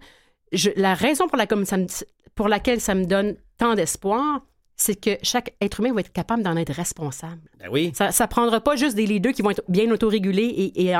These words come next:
Speaker 1: et, euh, et, euh, je dirais qu'ils ont une certaine sagesse émotionnelle, mais
Speaker 2: Puis
Speaker 1: ça va
Speaker 2: ben
Speaker 1: prendre, oui, qu'on, on va pouvoir donner ces outils-là aux gens.
Speaker 2: Et, et ça se fait à la puissance grand V, hein. Les recherches en sciences, <clears throat>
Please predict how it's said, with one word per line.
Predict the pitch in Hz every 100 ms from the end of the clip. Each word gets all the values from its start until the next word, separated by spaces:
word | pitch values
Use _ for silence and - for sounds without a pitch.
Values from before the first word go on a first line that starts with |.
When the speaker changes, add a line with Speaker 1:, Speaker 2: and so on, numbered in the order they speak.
| -
Speaker 1:
et, | 180 175
euh, | 165 147 135 - - _ _ -
et, | 196 175 160
euh, | 151 143 139 127 - - _ 143
je | 165
dirais | 160 170 175
qu'ils | 185 170
ont |
une | 156
certaine | 156 165 185 175
sagesse | - 180 175 262 -
émotionnelle, | 202 180 196 185 302 381 - _ _ -
mais | 190
Speaker 2:
Puis |
Speaker 1:
ça | 208
va | 185
Speaker 2:
ben | 190
Speaker 1:
prendre, | 220 240 226
oui, | 208 220
qu'on, | 196 -
on | 185
va |
pouvoir | 202 220 220
donner | 226
ces | 269 208
outils-là | 208 - 226 277 _ _ -
aux | 202
gens. | 175 165 - _ _ _ -
Speaker 2:
Et, | 113 -
et | 131 139
ça | - 127
se | - 113
fait | - 190
à |
la | 147 95
puissance | - 131 113 147 143 117
grand | 113 110 101
V, | 139 143
hein. | 120 139 _ _ _
Les | 127 135
recherches | 131 - - 220 - - - -
en | 113
sciences, | - 151 185 156 - - _ _
<clears throat> | _ -